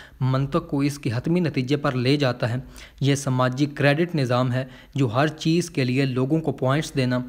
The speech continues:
और एक मजमूई ज़ाती स्कोर तैयार करना चाहता है, जो हर चीज़ को मुतासर करेगा।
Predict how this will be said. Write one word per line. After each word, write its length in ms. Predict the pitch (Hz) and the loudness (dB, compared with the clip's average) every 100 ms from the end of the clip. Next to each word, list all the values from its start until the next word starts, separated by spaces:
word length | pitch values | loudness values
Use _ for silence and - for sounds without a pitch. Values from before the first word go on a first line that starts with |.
| - - 143 | -10 -6 0
और 160 | 143 | 2
एक 140 | 135 135 | 2 0
मजमूई 440 | 127 120 139 170 | -2 0 2 2
ज़ाती 360 | 131 123 123 170 | 2 0 0 0
स्कोर 380 | - - 131 131 | 0 0 0 0
तैयार 340 | 127 127 135 | 2 4 2
करना 340 | 135 139 139 131 | 2 2 2 0
चाहता 320 | 123 113 123 | -2 -2 -2
है, 240 | 127 143 - - - | -2 -6 -14 -20 -4
जो 140 | 139 143 | 0 2
हर 200 | 110 143 | 2 0
चीज़ 320 | 139 147 139 | 2 0 0
को 120 | - | 0
मुतासर 480 | 127 120 131 131 131 | -2 0 0 0 -2
करेगा। 400 | 120 117 113 113 | -2 -2 -4 -8